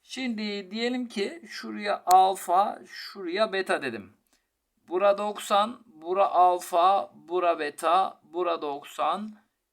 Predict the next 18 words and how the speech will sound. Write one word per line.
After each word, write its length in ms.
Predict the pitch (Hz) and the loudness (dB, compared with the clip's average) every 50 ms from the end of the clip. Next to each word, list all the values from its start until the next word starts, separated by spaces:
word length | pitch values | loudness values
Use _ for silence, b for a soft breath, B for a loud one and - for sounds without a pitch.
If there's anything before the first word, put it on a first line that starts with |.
| _ _ | _ _
Şu 280 | - - - 202 175 165 | -20 -20 -18 -18 -18 -12
C 300 | - 180 185 185 185 185 | -4 -2 -2 -2 -2 -4
noktasının 600 | 180 180 175 - - 180 175 175 180 165 165 165 | -8 -10 -10 -8 -10 -8 -8 -8 -12 -12 -14 -16
koordinatları 960 | 160 - - 175 165 165 165 165 170 170 170 170 - - 170 170 170 165 165 | _ -8 -6 -4 -4 -4 -4 -6 -4 -4 -4 -4 -4 -6 -6 -4 -4 0 2
lazım 380 | 156 151 156 151 147 156 147 | 2 4 4 2 0 -4 -10
olacağı 580 | 139 139 139 135 127 127 135 127 120 117 117 127 | -8 -6 -6 -6 -6 -4 0 0 0 0 0 -4
için 640 | 120 127 120 123 - - 139 156 175 196 185 - | -8 -12 -12 -12 -10 -10 -10 -10 -10 -14 -10 -4
beta 400 | 170 175 175 - 165 127 120 120 | -4 -4 -2 0 0 0 0 0
doksan, 560 | 139 143 143 135 - - 131 113 110 107 - _ - | -4 -8 -8 -8 -8 -6 -6 -6 -6 -6 -10 _ -2
alfa 720 | 139 147 156 151 147 151 - - 175 180 196 196 - - - | 2 4 4 4 4 0 -2 0 2 4 4 2 2 -2 -8
ve 160 | 147 151 143 | -8 -6 -6
beta. 400 | 139 - - - 110 - - b b b b b b b b b b b b b _ _ _ | -6 -8 -6 -8 -8 -8 -8 b b b b b b b b b b b b b _ _ _
Şimdi 260 | _ - 190 196 185 | _ -18 -16 -12 -10
sizlerin 420 | - - 208 196 220 233 240 277 | -10 -10 -8 -4 -4 -4 -4 -4
de 60 | 269 254 | -8 -8
gördüğü 480 | 226 233 233 226 233 214 240 269 269 247 | -4 -2 -2 -2 -2 -2 -6 -8 -8 -8
üzere 520 | 226 202 220 214 185 160 127 113 - _ _ _ _ _ _ _ _ _ _ _ | -6 -4 -2 0 0 0 0 -2 -4 _ _ _ _ _ _ _ _ _ _ _
şunlar 680 | _ - - - 202 202 196 196 202 208 226 247 269 269 | _ -16 -14 -12 -12 -10 -6 -2 0 2 2 2 0 -4